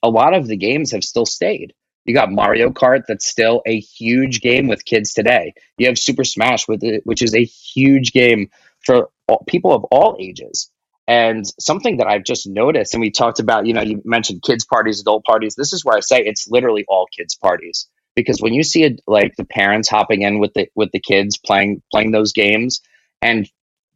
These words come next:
truly having, like, an, an awesome time, I feel like one of the things that's really tough about being a parent is constantly having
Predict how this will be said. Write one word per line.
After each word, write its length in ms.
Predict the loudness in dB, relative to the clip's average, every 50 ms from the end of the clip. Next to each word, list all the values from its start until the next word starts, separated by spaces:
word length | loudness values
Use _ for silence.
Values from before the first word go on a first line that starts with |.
| _
truly 680 | -2 -2 -2 -2 -2 0 2 4 4 4 4 4 4 2
having, 380 | 2 0 0 0 2 2 2 2
like, 200 | 0 0 0 -2
an, 60 | -2
an 160 | -4 -4 -2 0
awesome 420 | 2 2 2 2 0 -2 -2 -4 -2
time, 440 | -2 0 0 2 0 0 -2 -4 -8 _ _ _ _ _ -6
I 40 | -2
feel 160 | 0 2 2
like 100 | 2 4
one 260 | 4 4 4 4 4
of 80 | 2 0
the 60 | -2
things 260 | -4 -4 -2 -2 -2
that's 220 | -2 -2 -2 0 0
really 220 | 0 2 2 0
tough 300 | -2 -2 -2 -2 -2 0
about 260 | 0 2 2 2 2
being 200 | 0 -2 -2 -2
a 40 | -4
parent 400 | -4 -2 -2 0 0 0 -2 -4
is 120 | -8 -12 -6
constantly 460 | -2 0 0 0 0 -2 -2 -2 0
having 320 | 0 2 0 0 0 -2